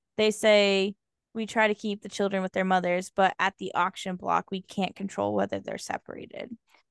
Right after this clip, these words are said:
Speaker 1: So in this, this is really, this is another thing that starts getting her fired up.
Speaker 2: Yeah, and we can kinda see Sam's getting fired up as well.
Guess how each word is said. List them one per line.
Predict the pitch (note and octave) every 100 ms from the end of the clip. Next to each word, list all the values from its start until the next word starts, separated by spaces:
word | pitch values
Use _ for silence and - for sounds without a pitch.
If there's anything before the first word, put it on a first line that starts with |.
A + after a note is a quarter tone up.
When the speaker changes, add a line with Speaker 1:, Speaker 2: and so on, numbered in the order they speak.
| _
Speaker 1:
So | - - A3+ G#3 G3 F#3+ F#3 F#3 - _ _ _ -
in | G#3+ G#3+
this, | A3 G#3 G3+ - -
this | G#3+ -
is | G3 G3 - G3+
really, | G3+ G#3+ G#3 G3+ G3 F#3+
this | F#3+ G3+ G#3+
is | G3
another | F#3+ F#3
thing | F#3 F3+ F3+
that | F3 D#3 -
starts | - - F#3 F3 -
getting | F#3+ F#3
her | F3 F3
fired | - - B1 B1+
up. | - G1+ - _ _ _ _ _ _ -
Speaker 2:
Yeah, | - - -
and | G3
we | A3
can | A3+
kinda | C#4+ D4
see | C#4 A#3 A3 F3+ D#3+ - -
Sam's | F3 F3+ E3 D#3 D#3+ - - - _ - D3+
getting | E3+ D#3 D#3 D3+ D3+ D3+ D3 - _
fired | E3 D#3+ D3
up | D3+
as | D3+
well. | D3 D3